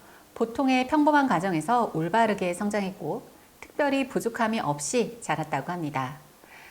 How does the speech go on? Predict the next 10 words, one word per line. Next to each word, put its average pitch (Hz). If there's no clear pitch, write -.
가정 294
분위기는 240
화목한 294
편이며 208
부모님은 208
노후 196
준비가 196
잘 190
되어 208
있습니다. 143